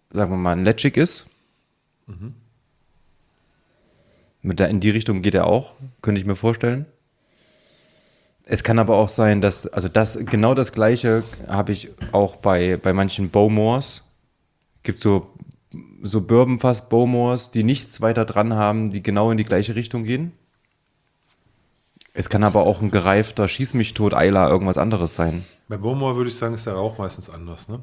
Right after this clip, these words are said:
Speaker 2: Also Bowmore, finde ich, hat immer
Speaker 1: Ja,
Speaker 2: diesen,
Speaker 1: ja.
Speaker 2: dieses Quarzige, das hat der nicht, ne? Finde ich, hat der nicht. Aber ich weiß auch, was es <laughs> ist, von daher. Es ist kein Bowmore.
Speaker 1: Sind wir auf Eiler?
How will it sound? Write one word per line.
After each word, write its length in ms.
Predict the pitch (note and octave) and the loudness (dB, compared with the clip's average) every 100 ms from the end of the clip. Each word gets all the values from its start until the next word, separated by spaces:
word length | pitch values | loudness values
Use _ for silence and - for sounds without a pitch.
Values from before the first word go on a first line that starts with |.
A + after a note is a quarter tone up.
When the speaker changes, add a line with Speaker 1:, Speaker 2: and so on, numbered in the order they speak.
| - | -16
Speaker 2:
Also 160 | F#2+ G2 | -12 -10
Bowmore, 380 | F#2+ A2 B2+ C3+ | -4 0 2 2
finde 240 | - A#2+ | 0 -2
ich, 80 | A2+ | -2
hat 140 | A#2 | -4
immer 220 | A2+ A2 G#2+ | -2 0 2
Speaker 1:
Ja, 60 | |
Speaker 2:
diesen, 220 | G2 G2+ G2+ | 2 4 6
Speaker 1:
ja. 140 | G2 | 4
Speaker 2:
dieses 240 | G2+ G2 | 0 -6
Quarzige, 800 | - - G#2+ A2+ - G#2 G2 F#2 | -10 0 2 2 -2 -2 0 -2
das 160 | F2 - | -4 -14
hat 100 | - | -10
der 120 | F#2+ | -6
nicht, 220 | F#2+ F#2+ | -6 -8
ne? 140 | F2+ B2 - _ _ _ _ _ _ _ _ _ _ _ _ _ _ _ _ _ _ _ _ _ _ _ _ _ _ - | -10 -12 -14 _ _ _ _ _ _ _ _ _ _ _ _ _ _ _ _ _ _ _ _ _ _ _ _ _ _ -8
Finde 160 | B2+ | -6
ich, 60 | A2+ | -4
hat 100 | A2+ | -4
der 80 | F#2+ | -6
nicht. 240 | F#2 - _ _ _ _ - - | -8 -14 _ _ _ _ -14 -12
Aber 460 | - C#3 D#3+ - - _ _ - - - _ _ | 0 4 4 0 -14 _ _ -20 -20 -20 _ _
ich 100 | - | -4
weiß 180 | A#2 G#2+ | -4 -2
auch, 100 | F#2+ | -4
was 120 | F#2+ | -2
es 140 | F#2+ - | -4 -2
<laughs> 60 | - | 0
ist, 200 | - - | 0 -4
von 220 | - D#3 | 0 0
daher. 540 | - B2+ D#3 - D#3 - - C3+ _ - - | 2 2 2 2 -2 -2 -6 -12 _ -18 -8
Es 120 | A2 | -2
ist 180 | A2 A2 | -2 -2
kein 320 | - G2+ G2 | -2 0 0
Bowmore. 720 | F2 F2+ F2 F2 E2+ E2+ F2+ - - A2+ - - - A#2+ | 0 0 0 0 0 2 0 -2 -8 -8 -6 -10 -6 -8
Speaker 1:
Sind 200 | - G#2 | 0 2
wir 60 | |
auf 120 | F#2+ - | 2 2
Eiler? 480 | E2+ G#2 E3+ - | 2 2 0 -4